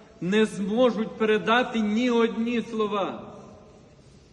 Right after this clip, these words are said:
Сьогодні ми прийшли віддати свої молитви і провести у вічну дорогу всього життя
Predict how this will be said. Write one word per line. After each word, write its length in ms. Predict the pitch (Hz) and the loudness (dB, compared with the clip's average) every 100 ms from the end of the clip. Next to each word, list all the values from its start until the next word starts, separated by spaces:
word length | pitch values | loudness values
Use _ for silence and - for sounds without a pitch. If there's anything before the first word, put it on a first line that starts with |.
| - - - - - - - - _ _ _ _ _ _ _ _ _ _ _ _ _ _ _ _ _ - - - - | -20 -20 -20 -20 -20 -20 -20 -20 _ _ _ _ _ _ _ _ _ _ _ _ _ _ _ _ _ -20 -20 -20 -20
Сьогодні 840 | - 151 160 185 165 175 170 165 156 - - - - - - 175 - - - - - 220 147 127 - - - _ _ - | -12 -8 -2 -2 -2 -4 -2 -2 -2 -8 -16 -18 -20 -20 -20 -20 -20 -20 -20 -20 -20 -20 -20 -20 -20 -20 -20 _ _ -10
ми 100 | 151 | -8
прийшли 720 | 160 156 - 170 175 170 156 - - - - - - - - 262 - - - - - - - - - - | -4 -4 -4 0 2 2 0 -6 -16 -16 -18 -18 -18 -20 -20 -20 -18 -20 -20 -20 -20 -20 -20 -20 -20 -12
віддати 400 | 143 143 170 170 | -10 -2 -2 -2
свої 320 | 156 165 175 165 | -8 -4 -2 -2
молитви 520 | 156 156 202 175 170 | -2 -2 -4 -4 -4
і 40 | |
провести 680 | 170 165 175 190 - 180 170 | -2 -4 -2 -4 -6 -4 -2
у 200 | 170 156 | -2 -6
вічну 420 | 165 208 - 175 | -6 -8 -8 -6
дорогу 500 | 165 165 208 185 170 | -4 -2 0 0 -4
всього 340 | 170 208 196 180 | -6 -4 -2 -2
життя 680 | 156 156 170 202 214 185 | -4 -6 -6 -4 -4 -4